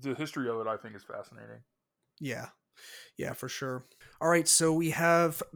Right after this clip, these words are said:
Speaker 2: basically one more haunting that, uh, we gotta get through, and then we are going to dive into a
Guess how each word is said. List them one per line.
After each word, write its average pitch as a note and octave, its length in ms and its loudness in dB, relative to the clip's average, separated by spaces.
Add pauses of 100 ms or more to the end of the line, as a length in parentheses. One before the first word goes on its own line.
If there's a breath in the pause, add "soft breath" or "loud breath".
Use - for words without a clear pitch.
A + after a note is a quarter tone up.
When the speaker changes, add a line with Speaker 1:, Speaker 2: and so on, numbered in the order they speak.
(120)
Speaker 2:
basically F#3+ 420 2
one E3 300 2
more E3+ 240 2
haunting A3+ 720 2 (240)
that, E3+ 400 2
uh, E3 180 2
we E3 160 4
gotta E3+ 200 4
get F3+ 180 -2
through, G3 420 2
and C#3+ 280 0
then D3 300 2
we D3+ 120 0
are D#3 140 0
going D3+ 280 0
to D#3+ 120 -6
dive C#3 580 0
into C3 800 -2 (680 loud breath)
a C#3 480 2